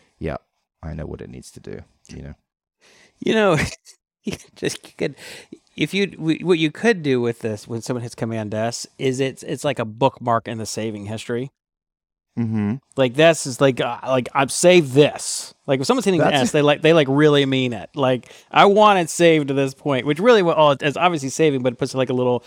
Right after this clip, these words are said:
Speaker 2: so if you hit, like, a revision history, like, those would be, like, s-, m-, serious save markers, right? Like, this
Speaker 1: That's
Speaker 2: is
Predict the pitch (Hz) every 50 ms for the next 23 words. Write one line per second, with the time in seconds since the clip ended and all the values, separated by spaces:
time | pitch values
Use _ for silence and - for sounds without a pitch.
0 | - - - - - 160 139 147 147 151 156 143 139 139 131 - 135 127 127 123
1 | 117 117 - _ _ _ _ _ _ - 139 123 120 143 147 143 175 165 151 165
2 | 170 - - 180 175 175 180 185 - _ _ _ _ _ _ _ - 143 131 -
3 | - 151 151 143 - 143 127 131 120 - 139 120 110 - - - - 123 117 131
4 | - _ _ - - - - - - - - - 190 202 208 196 180 175 151 -
5 | - 160 156 151 147 143 123 135 135 135 143 143 - 156 120 101 - 127 - -
6 | - 143 135 135 135 143 - - 139 143 139 139 156 170 165 117 147 180 214 233
7 | - - - - -